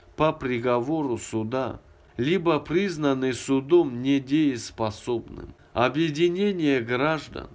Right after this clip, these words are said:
предприятие, учреждение, организация,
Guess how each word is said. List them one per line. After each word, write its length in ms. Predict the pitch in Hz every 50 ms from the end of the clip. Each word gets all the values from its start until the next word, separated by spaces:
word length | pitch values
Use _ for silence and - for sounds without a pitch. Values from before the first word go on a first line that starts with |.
| - _ _ _ _ -
предприятие, 1080 | - 127 135 135 131 - - 120 117 117 117 120 131 139 147 143 - - - - - - - - - - - - -
учреждение, 1200 | - 123 120 117 - 131 127 123 127 123 117 107 113 120 127 135 139 139 127 117 101 73 - - - - - - - -
организация, 1300 | - - 117 117 113 120 120 120 117 117 120 113 107 113 127 135 135 135 - - - - 87 - -